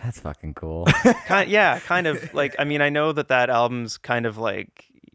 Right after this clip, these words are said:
Speaker 2: expansive, but there's, there's something about it. But anyways, like, that song's a really good example of something lyrically where you're like, you listen to it and you're like, "This song is about this."
Speaker 1: Yeah,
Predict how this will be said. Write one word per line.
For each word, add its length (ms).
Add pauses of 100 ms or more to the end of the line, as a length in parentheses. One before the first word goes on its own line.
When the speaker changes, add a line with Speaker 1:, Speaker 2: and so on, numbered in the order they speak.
(120)
Speaker 2:
expansive, 760
but 180
there's, 180
there's 220
something 280
about 260
it. 100 (240)
But 100
anyways, 280
like, 200
that 300
song's 280
a 40
really 180
good 140
example 440
of 100
something 420
lyrically 360
where 160
you're 200
like, 320 (720)
you 120
listen 260
to 80
it 40
and 60
you're 100
like, 220
"This 160
song 320
is 100
about 280
this." 240
Speaker 1:
Yeah, 300